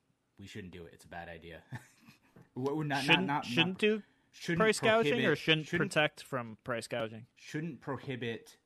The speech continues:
Speaker 1: the market from working. Let's put it that way.
Speaker 2: Yeah, that, that's, that's a better way. I, I, I think I know where you're going with that. I mean, Uber has surge pricing, right?
Speaker 1: Yeah.
Speaker 2: Um,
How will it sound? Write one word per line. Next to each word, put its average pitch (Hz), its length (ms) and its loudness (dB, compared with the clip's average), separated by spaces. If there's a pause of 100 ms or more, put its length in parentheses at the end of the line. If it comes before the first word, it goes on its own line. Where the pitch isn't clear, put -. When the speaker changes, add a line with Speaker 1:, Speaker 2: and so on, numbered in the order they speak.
(140)
Speaker 1:
the 120 120 -8
market 110 400 -6
from 95 180 -14
working. - 380 -18 (200)
Let's - 120 -20
put 123 160 -8
it 98 100 -12
that 85 240 -10
way. - 180 -16 (300)
Speaker 2:
Yeah, 120 420 6
that, 139 220 -2
that's, 143 300 -6
that's 135 260 -2
a 131 40 -16
better 123 220 -2
way. 117 160 -2
I, 214 360 0
I, 214 200 2
I 240 120 4
think 180 180 2
I 151 80 6
know 139 140 0
where 127 100 4
you're 120 80 -2
going 123 280 -2
with 123 120 -6
that. 127 240 0
I 151 60 -4
mean, 151 160 0
Uber 170 340 2
has 131 240 2
surge 123 420 0
pricing, 113 460 -2
right? 123 380 0 (360)
Speaker 1:
Yeah. 117 420 0
Speaker 2:
Um, 110 240 -10